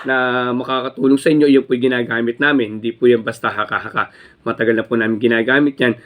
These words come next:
Kaya ako po sinishare sa inyo ay para makatulong po sa inyo. Hindi lang po yung sa amin kayo magpapagamot. Ang gusto po namin, ang target po ng Team Happy Agimat ay to protect yourself and your family. No, hindi po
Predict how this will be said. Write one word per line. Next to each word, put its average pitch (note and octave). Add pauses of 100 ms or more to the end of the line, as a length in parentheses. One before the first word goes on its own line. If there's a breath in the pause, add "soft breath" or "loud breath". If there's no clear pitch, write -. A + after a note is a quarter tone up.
(160 soft breath)
Kaya D3+
ako E3
po -
sinishare D#3
sa D3+
inyo D#3
ay C3+
para C3
makatulong C3
po -
sa C3+
inyo. D3+ (240 loud breath)
Hindi D#3
lang D#3
po D#3
yung C#3+
sa C#3+
amin C#3+
kayo C#3+
magpapagamot. E3 (340 soft breath)
Ang C#3+
gusto C#3+
po D#3
namin, D3
ang B2+
target C#3
po C#3+
ng C#3
Team C#3
Happy B2+
Agimat C#3
ay C3
to C#3
protect E3
yourself F#3+ (300)
and D3
your D#3
family. B2 (560 soft breath)
No, C3+ (240 soft breath)
hindi D3
po D#3+